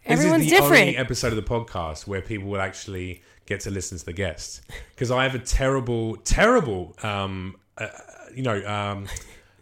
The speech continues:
Speaker 1: uh, what's it called? Uh, a, a, a terrible, um, habit, which I've been trying to break over eighty, this will be the eighty-second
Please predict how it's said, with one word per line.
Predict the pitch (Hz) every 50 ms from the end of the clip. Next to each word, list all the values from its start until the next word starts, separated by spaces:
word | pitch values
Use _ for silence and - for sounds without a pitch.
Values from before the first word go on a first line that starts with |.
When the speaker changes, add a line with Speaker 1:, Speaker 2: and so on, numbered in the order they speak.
| _
Speaker 1:
uh, | - 104
what's | 107 104 104
it | 95
called? | - 101
Uh, | 95 95
a, | 95 95 95 95 98 98 95 101 101 101 - 107 107 101 - -
a, | 104
a | 107
terrible, | - - 143 143 143 135 131 131 131 127 120 120 117 113
um, | 113 110 110 107 104 104 104 98
habit, | - 139 143 143 127 113 87 78 - - - -
which | - 117 110 -
I've | 120 110 107 98 -
been | 117 117 104
trying | - - 127 123
to | 123 110
break | 95 113 110 98 87 82 - - _ _ _ _ _ _
over | - 104 104 95 87 90 92 90 90 90 - -
eighty, | 104 101 92 - - 95 90 90
this | 90 92 92
will | 98
be | 87 98
the | 95 95
eighty-second | 92 90 - - - - 107 - - 95 87 87